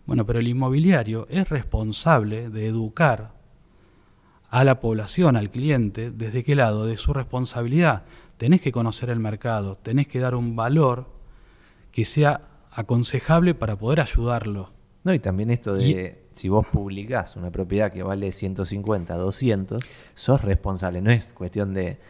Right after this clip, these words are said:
Speaker 2: "Ah, no, el propietario no quiso bajar de doscientos". Si
Speaker 1: Sí.
Speaker 2: vale ciento cincuenta, ¿para qué
Speaker 1: Pero
Speaker 2: lo publica? Decile que no.
Speaker 1: Gonza-, eh, Santiago, la responsabilidad viene de no-, nosotros, por eso somos
Speaker 2: Exacto.
Speaker 1: corredores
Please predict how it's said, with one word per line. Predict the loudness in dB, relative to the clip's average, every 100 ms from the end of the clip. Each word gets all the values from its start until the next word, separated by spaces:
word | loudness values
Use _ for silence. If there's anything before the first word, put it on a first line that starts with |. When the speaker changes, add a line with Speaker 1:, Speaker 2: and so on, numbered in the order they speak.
| -2
Speaker 2:
"Ah, | 0
no, | 2 0
el |
propietario | 0 -4 0 0 0
no | -4
quiso | -6 -4
bajar | -4 -4
de | -4
doscientos". | -4 -8 -12 -6
Si | 2
Speaker 1:
Sí. |
Speaker 2:
vale | 4 4
ciento | -2 -8
cincuenta, | -8 -8 -6
¿para | -2
qué | 0
Speaker 1:
Pero | 0
Speaker 2:
lo | -2
publica? | -6 -8 -10
Decile | -8 -6 -4
que | -2
no. | -4 -4 -8 -6
Speaker 1:
Gonza-, | -4 -4 -6
eh, | -6 -4 -4 -6 -8 -10 -14
Santiago, | -6 0 2 2 0 -2 -8 -12 -10 -4
la | -4
responsabilidad | -2 -4 -2 2 2
viene | 2 0
de | -4
no-, | -4 -6 -6
nosotros, | -8 -4 -2 -2
por | -4
eso | -6
somos | -2 -2 0
Speaker 2:
Exacto. | 0
Speaker 1:
corredores | 4 6 6 2 -4